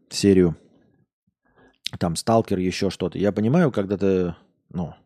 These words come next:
случайно остался жив. Ну и вот ты живешь и хватаешься за жизнь пока, ну, потому что рефлексы, да?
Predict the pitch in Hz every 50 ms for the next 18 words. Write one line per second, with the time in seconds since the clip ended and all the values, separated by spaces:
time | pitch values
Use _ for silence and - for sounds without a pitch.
0 | _ _ _ _ _ - - - - - - - - - - - - - _ _
1 | _ _ - _ _ _ - - 127 127 113 - 143 143 143 123 113 - - -
2 | 120 113 - 113 107 95 98 92 - - - 117 143 151 143 139 131 117 123 131
3 | - - 123 113 104 101 92 104 101 120 143 131 - - 95 - 101 98 - 117
4 | 117 107 - - 92 85 95 92 - 117 117 110 107 92 - 90 - 92 85 87
5 | 101 - - - 98 98 92 87 - - 92 92 - 95 92 87 - - - -
6 | - - 98 104 113